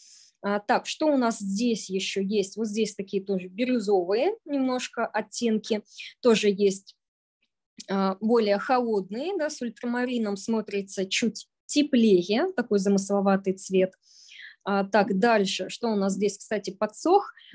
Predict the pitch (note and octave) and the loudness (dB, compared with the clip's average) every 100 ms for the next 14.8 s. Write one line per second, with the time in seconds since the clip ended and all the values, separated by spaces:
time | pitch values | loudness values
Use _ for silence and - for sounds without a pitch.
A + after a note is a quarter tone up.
0 | - - G3 F#3+ - C#4 B3 - G#3 F#3+ | -8 -2 0 2 4 6 6 2 0 -2
1 | F3+ F#3 G3+ G3 G#3+ G#3+ G3 F3 F3+ A3+ | -2 -2 -4 -2 -2 0 0 -2 -4 0
2 | E4 G#4+ D#4 - - G3+ F#3 - - F#3+ | 0 2 -2 -4 -2 -2 -2 -10 -10 -6
3 | F#3 F3+ E3+ F3 - _ G#3 A#3 A3+ G#3+ | -4 -4 -6 -10 -14 _ 4 4 4 4
4 | G#3 G3+ B3+ A#3+ - C4+ E4+ - - C4 | 4 4 4 4 2 0 0 -2 -6 -2
5 | C4+ C4 C4 - B3+ B3 - A3+ A#3 G#3+ | 0 0 -2 -6 -6 -6 -8 -4 0 0
6 | G#3 - G#3+ G#3+ F#3+ G#3 G#3 F#3+ F#3 F#3+ | -2 -2 2 4 4 4 4 4 0 0
7 | G3+ D#4+ G#4 E4 G3 _ - - - A3+ | 2 2 4 2 -2 _ -20 -14 -4 -2
8 | F4 - A#3 G#3 A3 A3+ G#3+ G#3+ G3+ A3+ | -2 -2 -4 -4 -2 -4 -4 -4 -2 -2
9 | G3 G3 A3 F#3+ G3 A3+ E4+ G#4 - B3 | -2 -2 0 0 -2 0 0 0 -4 -4
10 | A3+ A#3 D#4+ D4 - G3 G#3 B3+ B3+ - | -2 -4 -4 -6 -6 -4 -2 -2 -2 -4
11 | A#3 G#3 F#3+ F3 F3 - C4 C4 A3 G3 | -4 0 0 -2 -8 0 0 2 0 0
12 | - G3 A#3 C4+ E4+ F#4 F#4+ - - - | -4 -4 -2 0 2 0 -2 -12 -20 -6
13 | C4+ E4+ B3+ A#3+ A#3 A#3+ A#3+ G#3+ G#3 A3 | 0 2 2 0 0 -2 -4 -2 2 2
14 | G#3 G3+ - - A3 G#3 G3+ F3 | 2 -2 -4 2 4 4 0 -4